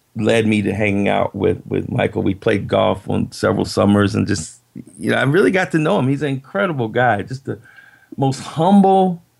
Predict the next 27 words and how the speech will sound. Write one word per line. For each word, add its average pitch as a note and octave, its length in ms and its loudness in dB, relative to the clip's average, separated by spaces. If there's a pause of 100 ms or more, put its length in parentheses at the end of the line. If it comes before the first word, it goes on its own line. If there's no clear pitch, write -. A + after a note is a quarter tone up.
(220)
normal E3+ 680 4
guy B2+ 640 2
that A2+ 320 -4
you A2+ 220 0
could - 240 -8
ever A#2 360 4
meet. G#2+ 320 2 (440)
Uh, G2 380 -2 (260)
I A2+ 120 0
always, B2+ 400 2
I A#2 80 2
always B2 200 4
tell A2+ 220 2
people G#2 320 -2
you G#2 140 0
don't C3+ 180 2
see, A#2 540 2 (440)
uh, C#2+ 180 -8
Michael G#2+ 300 -2
Jordan G2+ 280 0
hanging G#2 160 0
out G2+ 160 -2
with F#2 100 -4
a G2+ 60 2
lot G2+ 200 2
of G2 80 0
celebrities. F#2+ 720 0